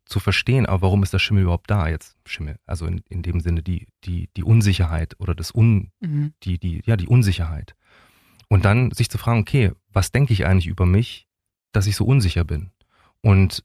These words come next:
Speaker 1: da gibt es dann diese, ja, be-, diese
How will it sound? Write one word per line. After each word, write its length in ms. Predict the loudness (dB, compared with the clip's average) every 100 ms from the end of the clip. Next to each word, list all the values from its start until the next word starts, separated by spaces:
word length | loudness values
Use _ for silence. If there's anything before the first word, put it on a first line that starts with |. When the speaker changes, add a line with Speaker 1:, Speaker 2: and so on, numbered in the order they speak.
| _
Speaker 1:
da 80 | -2
gibt 200 | -2 -2
es 100 | 0
dann 220 | 2 2
diese, 260 | 2 2 2 0 _ _ _ -4
ja, 180 | -4 -4 _ _ _ _
be-, 100 | -10 -10 _ _
diese 220 | -6 -6